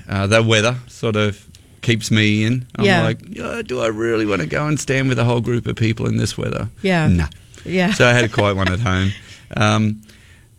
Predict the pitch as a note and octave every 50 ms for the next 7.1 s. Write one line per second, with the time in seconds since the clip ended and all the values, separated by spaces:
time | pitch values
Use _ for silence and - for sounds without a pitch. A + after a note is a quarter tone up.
0 | - - A#2 D3 F3 E3+ - - C#3+ D#3 F3 E3 C3 - - - - - A#2 A2
1 | A2 A2 A2+ A2 G#2+ B2 A#2+ A#2+ B2 A#2+ A#2 A2 A2 A2+ A2 G#2+ G#2 G#2+ G#2+ -
2 | - A2 A2 G#2 G2+ G#2+ - - G#2+ G2+ G2+ F#2+ G#2 G2+ G#2 G#2+ A2 A2 - A2
3 | G#2 G2+ G2 - - G2 G2+ G#2+ A#2 A2+ G#2+ G2+ G2 F#2 G2+ G2+ G2 G#2+ - -
4 | - - - - - - - A#2+ B2+ C#3+ C#3 - - C#3 B2+ B2 A#2+ A#2 G#2+ G2
5 | - - F#3+ G#3 F#3+ - - - - - A2 A#2 C3+ B2+ - - E3 E3+ D#3+ D3+
6 | C3 - - - - B2+ B2 C3 B2+ - B2 A#2+ G#2+ G2 F#2+ F2+ F2 F#2 A#2+ -
7 | -